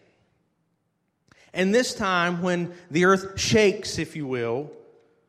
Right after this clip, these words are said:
when the earth shakes, the rem-, there will be the removal of all things that can be shaken. That makes sense, right? When there's a earthquake, if you have a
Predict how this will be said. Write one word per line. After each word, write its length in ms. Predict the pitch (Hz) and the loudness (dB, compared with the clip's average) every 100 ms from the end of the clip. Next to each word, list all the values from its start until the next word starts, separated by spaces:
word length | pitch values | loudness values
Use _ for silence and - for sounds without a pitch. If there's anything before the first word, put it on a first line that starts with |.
| _ _ _ _ _ _ _ _ _ _ _ _ _ | _ _ _ _ _ _ _ _ _ _ _ _ _
when 100 | 160 | -6
the 100 | 180 | -2
earth 220 | 202 196 | 0 -2
shakes, 760 | - - 233 208 165 156 - - | -6 -6 -2 -2 -2 -6 -14 -12
the 140 | 160 | -8
rem-, 320 | 170 175 185 | -6 -6 -4
there 120 | 180 190 | 0 2
will 80 | |
be 140 | 180 196 | 2 2
the 120 | 185 | 2
removal 580 | 185 180 208 233 214 202 | 2 2 0 0 -2 -4
of 80 | 175 | -2
all 260 | 196 208 | 2 2
things 720 | 208 196 185 156 147 156 147 - _ _ _ _ _ - | 0 -2 -2 -2 -4 -8 -12 -16 _ _ _ _ _ -10
that 220 | 160 - | -10 -8
can 580 | 220 214 175 151 160 165 - _ - | -2 2 2 2 -2 -8 -16 _ -12
be 100 | 160 | -6
shaken. 460 | 214 202 143 101 - - _ _ _ _ _ _ _ _ _ _ _ _ _ | -2 -2 -4 -10 -14 -20 _ _ _ _ _ _ _ _ _ _ _ _ _
That 100 | 165 | -10
makes 200 | 180 - | -10 -8
sense, 240 | 131 113 | -10 -10
right? 240 | 113 120 - - _ - - _ _ _ _ _ _ _ _ _ _ _ _ _ _ _ _ - | -8 -8 -10 -18 _ -20 -20 _ _ _ _ _ _ _ _ _ _ _ _ _ _ _ _ -18
When 120 | 120 | -12
there's 180 | 123 120 | -10 -8
a 240 | 107 104 _ _ - | -8 -10 _ _ -10
earthquake, 540 | 156 156 127 117 147 - _ _ _ _ _ _ _ _ _ _ | -10 -8 -8 -8 -10 -16 _ _ _ _ _ _ _ _ _ _
if 160 | 104 127 | -18 -10
you 80 | |
have 160 | 131 123 | -8 -6
a 180 | 107 | -8